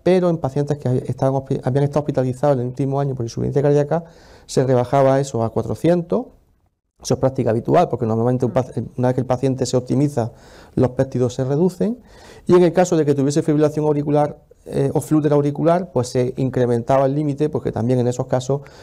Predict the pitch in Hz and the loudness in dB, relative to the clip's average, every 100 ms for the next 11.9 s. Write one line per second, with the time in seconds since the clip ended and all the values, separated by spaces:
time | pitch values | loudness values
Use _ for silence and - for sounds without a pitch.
0 | - - 113 123 123 123 120 117 113 - | -12 -2 2 2 2 2 2 2 0 -2
1 | 120 117 113 127 123 120 117 120 123 117 | 0 2 2 -2 -2 -2 0 0 0 0
2 | 113 - 120 117 - 120 123 113 110 - | -4 -6 -6 -4 -2 -2 0 0 -2 -6
3 | 123 107 123 120 120 120 113 - - 113 | -6 -2 0 0 -2 -2 -2 -4 -4 0
4 | 113 127 135 127 123 117 117 131 131 143 | 0 -2 -2 -2 -2 0 -2 0 0 0
5 | - 117 123 123 131 131 143 143 - - | 0 0 0 0 -2 -2 -4 -6 -20 -14
6 | - 117 113 110 131 135 135 147 - - | -4 -2 0 0 0 0 0 -2 -4 -12
7 | - - _ - 117 117 117 120 - 101 | -20 -20 _ -2 -2 0 -2 -2 -2 -4
8 | 98 - - - - _ _ _ _ _ | -4 -6 -14 -20 -20 _ _ _ _ _
9 | _ _ _ _ - - - 120 113 117 | _ _ _ _ -20 -20 -6 0 2 2
10 | 110 107 - - 123 120 - 123 156 151 | 2 -2 -6 -4 -2 -2 -4 0 0 -2
11 | 143 151 143 135 135 147 156 127 | -2 -2 -2 -4 0 4 4 4